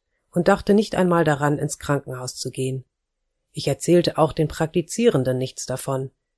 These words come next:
denn ich war entschlossen, mich bis zum Ende zu kultivieren und alles dem Meister zu überlassen.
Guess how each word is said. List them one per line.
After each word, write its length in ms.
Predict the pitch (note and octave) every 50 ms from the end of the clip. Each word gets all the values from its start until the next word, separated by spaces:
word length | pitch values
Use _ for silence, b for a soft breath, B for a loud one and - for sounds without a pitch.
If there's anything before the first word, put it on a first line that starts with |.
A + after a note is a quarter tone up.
| _ _ _ - C#3+
denn 100 | C#3 D3
ich 200 | D3 - - C#3+
war 180 | C#3+ D3 -
entschlossen, 680 | - C3+ - - - E3+ F3+ F3+ - G3 F#3 F3+ F3 -
mich 220 | C#3+ C#3 - - -
bis 240 | F#3+ G3+ - -
zum 180 | - - F#3 D#3+
Ende 340 | - C#3 D#3+ E3+ E3+ D3+ D#3
zu 180 | - - C#3
kultivieren 760 | - - C#3 - C#3 C3+ C3 D3+ D#3+ D#3 D#3 D#3+ D#3+ D#3 D3+ _ _ _ _ _
und 220 | - F3 - -
alles 220 | - F3 F#3+ F#3 -
dem 180 | - F#3+ F#3+ F#3
Meister 460 | F#3 F#3+ G3 G3+ - - - C3+ C3+
zu 140 | - - -
überlassen. 640 | C#3 - C3 B2+ B2 B2 B2+ - - C#3+ C3 A#2+